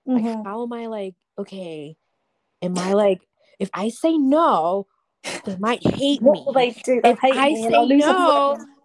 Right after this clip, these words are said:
Speaker 1: yeah, it's like,
Speaker 2: Yeah.
Speaker 1: if I say no, or if I tell them to stop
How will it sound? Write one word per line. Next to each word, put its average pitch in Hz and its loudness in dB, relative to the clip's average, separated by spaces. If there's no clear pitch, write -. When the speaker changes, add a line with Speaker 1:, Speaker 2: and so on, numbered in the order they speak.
Speaker 1:
yeah, 339 -2
it's 294 -6
like, 277 -6
Speaker 2:
Yeah. 262 -4
Speaker 1:
if - -20
I 330 -6
say 302 -6
no, 233 -8
or 247 -4
if 247 -6
I 233 -10
tell 254 -16
them 247 -8
to 226 -14
stop 214 -12